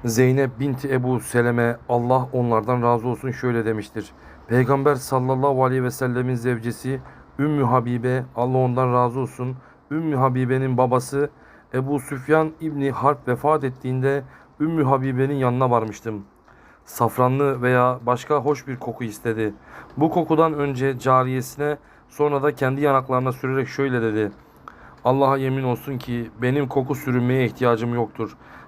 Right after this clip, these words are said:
Fakat ben Allah'ın Resulü'nün minberde şöyle buyurduğunu işittim. Allah'a ve ahiret gününe iman eden bir kadının ölünün arkasından üç günden fazla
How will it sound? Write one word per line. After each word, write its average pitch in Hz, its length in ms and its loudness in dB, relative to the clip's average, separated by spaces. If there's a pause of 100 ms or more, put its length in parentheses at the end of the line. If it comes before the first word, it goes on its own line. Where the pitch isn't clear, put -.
(120)
Fakat 139 360 4
ben 135 200 2
Allah'ın 135 480 2
Resulü'nün 131 400 -4
minberde 127 440 0
şöyle 139 340 0
buyurduğunu 123 420 0
işittim. 110 500 -6 (560)
Allah'a 139 560 2
ve 139 100 0
ahiret 127 480 0
gününe 127 300 -4
iman 131 320 2
eden 127 200 0
bir 127 100 -2
kadının 120 500 -4 (420)
ölünün 139 300 2
arkasından 143 680 0 (380)
üç 180 200 -6
günden 151 340 2
fazla 139 480 4